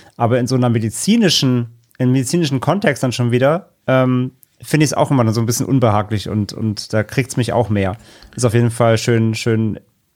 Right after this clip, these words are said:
echt schön eklig, äh, inszeniert und der Effekt ist auch immer noch heute ganz gut.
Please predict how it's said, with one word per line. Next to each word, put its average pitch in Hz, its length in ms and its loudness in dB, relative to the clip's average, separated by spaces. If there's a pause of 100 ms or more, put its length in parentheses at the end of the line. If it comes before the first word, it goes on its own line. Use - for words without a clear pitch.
echt 117 180 -4
schön 113 140 0
eklig, 117 480 -2
äh, 107 240 -2
inszeniert 117 580 0
und 110 360 -2
der 101 160 0
Effekt - 320 -4
ist - 80 -12
auch 104 80 -6
immer 117 140 -2
noch 101 260 -6
heute 107 220 -2
ganz 92 180 -8
gut. 92 220 -12